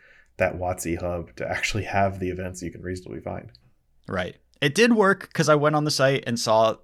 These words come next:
Speaker 2: that there is a store in Chapel Hill now called The Gathering Place, and they had an R C Q, and I didn't know that they existed, and now I will probably go to that R C Q.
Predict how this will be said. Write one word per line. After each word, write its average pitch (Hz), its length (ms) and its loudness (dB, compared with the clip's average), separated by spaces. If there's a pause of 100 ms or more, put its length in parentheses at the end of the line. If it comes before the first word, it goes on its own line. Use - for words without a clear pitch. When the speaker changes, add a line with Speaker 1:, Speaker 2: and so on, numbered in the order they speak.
Speaker 2:
that 107 200 -4
there 107 140 -4
is 104 220 -6
a 104 60 -6
store 113 360 0
in 104 100 -2
Chapel 104 340 -4
Hill 101 220 -2
now 95 220 0
called 98 340 -4
The 95 80 -8
Gathering 92 540 -4
Place, 98 420 -2
and 95 160 -6
they 90 120 2
had 95 200 2
an 101 80 -6
R 90 140 -4
C 87 140 -6
Q, 90 320 -4
and 101 80 -2
I 98 80 -2
didn't 90 320 -8
know 92 180 -4
that 95 140 -8
they 95 160 -6
existed, 101 520 -4
and 104 260 -8
now 87 260 -6
I 92 140 -4
will 95 200 -8
probably 90 340 -8
go 92 140 -10
to 98 80 -10
that 107 160 -8
R 131 100 0
C 101 160 -8
Q. 85 240 -10